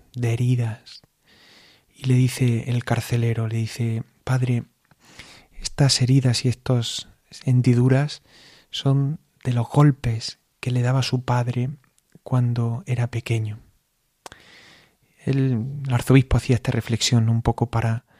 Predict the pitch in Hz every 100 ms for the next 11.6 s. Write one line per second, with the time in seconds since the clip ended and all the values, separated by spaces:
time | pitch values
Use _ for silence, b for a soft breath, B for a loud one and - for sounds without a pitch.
0 | b b b b b b _ _ - 123
1 | 123 120 123 120 107 - - - - -
2 | - - 143 139 131 - 135 127 123 139
3 | 143 113 110 135 160 117 117 113 120 165
4 | 117 - 131 - _ B B B B _
5 | _ 127 123 107 120 131 147 139 135 135
6 | 139 131 _ _ _ _ _ _ - 147
7 | 135 131 127 127 147 127 113 110 113 -
8 | _ _ _ _ _ - 120 120 117 117
9 | 113 120 - - _ _ _ _ - 120
10 | 135 139 151 147 147 _ - 143 131 131
11 | 156 156 143 156 160